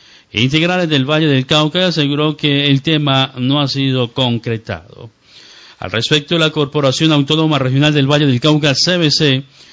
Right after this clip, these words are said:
explicó que inicialmente se hizo una solicitud para tala de doscientos treinta árboles, pero fueron aprobados doscientos cuatro y se deben compensar con mil seiscientos treinta y una especies que se sembrarán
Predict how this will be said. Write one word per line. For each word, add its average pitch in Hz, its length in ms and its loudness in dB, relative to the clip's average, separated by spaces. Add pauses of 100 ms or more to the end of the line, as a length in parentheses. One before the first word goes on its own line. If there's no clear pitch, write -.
(260)
explicó 185 480 -2
que 196 180 2
inicialmente 180 720 0
se 165 180 -2
hizo 165 300 0
una 143 320 2
solicitud 170 720 -2
para 131 280 -2
tala 143 280 0
de 113 80 0
doscientos 139 500 -2
treinta 139 420 0
árboles, 135 440 0 (480)
pero 120 220 -2
fueron 156 200 0
aprobados 139 540 0
doscientos 135 560 -2
cuatro 156 520 -2
y 160 120 0
se 143 140 -2
deben 135 600 -2
compensar 160 800 0 (400)
con 143 480 2
mil 190 460 0
seiscientos 156 640 -2
treinta 131 340 -2
y 156 40 0
una 151 140 2
especies 147 560 -4
que 147 320 0
se 135 240 -4
sembrarán 143 640 0